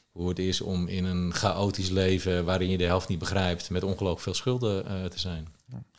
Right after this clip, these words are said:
Speaker 2: En wat voor vormen van toezicht, eh, we-, waar kan toezicht uit bestaan? Eh, even voor mijn beeld.
Speaker 1: Ja.
Speaker 2: In het algemeen, het kan van kleine dingen zijn tot hele i-, ingrijpende dingen
Speaker 1: Ja.
Speaker 2: natuurlijk.
Speaker 1: Ja, we houden eigenlijk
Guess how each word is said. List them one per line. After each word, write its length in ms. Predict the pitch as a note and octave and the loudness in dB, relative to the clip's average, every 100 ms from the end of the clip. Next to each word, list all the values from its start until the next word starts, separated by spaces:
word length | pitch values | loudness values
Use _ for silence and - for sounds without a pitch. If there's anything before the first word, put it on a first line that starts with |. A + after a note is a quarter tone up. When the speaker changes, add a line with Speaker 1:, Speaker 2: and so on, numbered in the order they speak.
| - - - - | -20 -16 -16 -2
Speaker 2:
En 160 | C3 | 2
wat 160 | B2+ C#3+ | 2 2
voor 180 | D3 C#3 | 4 4
vormen 640 | - - - E3+ E3 C3+ | 2 -8 2 4 4 2
van 260 | B2+ B2 B2 | 2 0 2
toezicht, 600 | E3 D3 B2+ A#2 - - | 2 0 0 -2 -4 -8
eh, 300 | - A#2+ A#2 | -4 -4 -2
we-, 120 | A2+ - - | -4 -6 -2
waar 140 | B2+ | 0
kan 160 | - C3 | 2 2
toezicht 340 | D#3 C3 B2+ | 4 2 2
uit 180 | A2+ A#2+ | 2 2
bestaan? 380 | - - C3 - - - - | 0 0 0 -2 -8 -14 -12
Eh, 100 | G#2+ | -4
even 160 | G2+ A2 | -2 -2
voor 200 | - A2+ | 0 2
mijn 180 | G#2 G#2+ | 4 6
beeld. 300 | A#2+ F#2+ - | 4 2 0
Speaker 1:
Ja. 60 | A#2+ | 0
Speaker 2:
In 60 | |
het 160 | A2 - | 0 -2
algemeen, 260 | - A#2+ | -2 -2
het 100 | A2 | -2
kan 200 | - A2+ | 2 2
van 160 | A2 A2 | 4 2
kleine 300 | A#2 G#2+ A2 | 4 6 6
dingen 200 | A2 G#2+ | 4 2
zijn 180 | - A2+ | 2 0
tot 140 | A2 | 2
hele 400 | A2 A2+ A2+ A2 | 2 2 2 0
i-, 160 | A#2 A#2 | -2 -2
ingrijpende 600 | B2+ B2 C3+ C3+ B2 F#2+ | -4 0 2 2 2 0
dingen 200 | F2+ F2+ | 2 2
Speaker 1:
Ja. 40 | A2+ | 0
Speaker 2:
natuurlijk. 420 | F#2+ F2+ G#2 - _ - - - - | 0 -2 -6 -12 _ -20 -18 -16 -4
Speaker 1:
Ja, 160 | G#2 | 2
we 60 | G#2+ | 6
houden 280 | B2 C#3 C3 | 6 4 2
eigenlijk 360 | D3+ C#3+ B2+ | -2 -2 -4